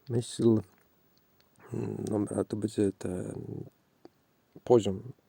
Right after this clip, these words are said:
obniżenie poziomu. Tylko jak to było? Patrz, widzisz? Nie, nie było obniżenie poziomu, źle, nawet nie.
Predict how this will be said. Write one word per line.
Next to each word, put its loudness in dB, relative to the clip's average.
obniżenie -2
poziomu. -4
Tylko -4
jak -2
to 0
było? 2
Patrz, 0
widzisz? -4
Nie, 10
nie 10
było 12
obniżenie 6
poziomu, -2
źle, 4
nawet 0
nie. 0